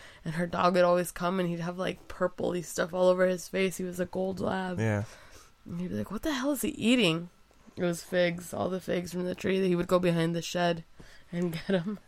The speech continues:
Speaker 2: If you had a dog for ten years, right, and then you had a child,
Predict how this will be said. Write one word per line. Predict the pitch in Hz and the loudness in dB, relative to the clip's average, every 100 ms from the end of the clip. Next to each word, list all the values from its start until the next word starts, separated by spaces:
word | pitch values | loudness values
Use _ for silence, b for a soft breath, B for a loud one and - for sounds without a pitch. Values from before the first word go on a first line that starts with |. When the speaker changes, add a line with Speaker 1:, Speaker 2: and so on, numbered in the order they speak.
| - - | -8 -4
Speaker 2:
If | 120 | 6
you | 175 | 8
had | 190 | 10
a | 165 | 8
dog | 135 135 135 135 | 8 10 10 8
for | - 120 | 2 0
ten | - 120 120 | 2 2 2
years, | 120 113 107 95 - - | 2 2 0 -4 -10 -6
right, | - 107 110 - b b b b b b b - | -2 0 -2 -6 b b b b b b b -4
and | 117 | 2
then | 120 | 4
you | 120 | 6
had | 123 117 | 6 4
a | |
child, | 110 - 117 110 101 101 - | 2 2 4 4 2 -2 -6